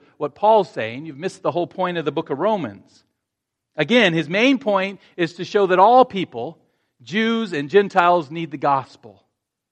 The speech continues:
So what he's saying is this. Look, you, every one of you, you're gonna be judged by God according to your works. God shows no partiality. So whether you are a Jew or a Gentile,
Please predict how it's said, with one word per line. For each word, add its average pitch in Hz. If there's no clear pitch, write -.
So 165
what 175
he's 170
saying 208
is 160
this. 139
Look, 240
you, 117
every 175
one 151
of 117
you, 110
you're 131
gonna 175
be 220
judged 135
by 170
God 123
according 139
to 147
your 135
works. 135
God 139
shows 165
no 151
partiality. 147
So -
whether 196
you 196
are 175
a 147
Jew 190
or 156
a 143
Gentile, 196